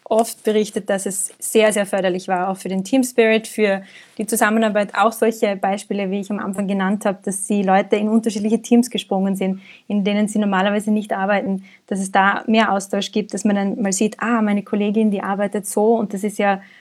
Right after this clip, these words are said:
echt eigentlich ziemlich kompliziert und anstrengend und ich verstehe jetzt viel besser, wieso das manchmal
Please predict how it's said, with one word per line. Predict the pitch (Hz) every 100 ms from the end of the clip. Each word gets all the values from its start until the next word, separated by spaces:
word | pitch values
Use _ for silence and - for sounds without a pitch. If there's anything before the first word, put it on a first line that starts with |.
| _ _ _ -
echt | 214 220
eigentlich | 185 208 208 -
ziemlich | - 226 233 - -
kompliziert | - 196 202 - 262 254
und |
anstrengend | - 220 226 226 226
und | 220
ich | 220
verstehe | 233 - 240
jetzt | 247 -
viel | 240
besser, | 220 220 240 214
wieso | 208 214
das | 214
manchmal | 214 202 202 214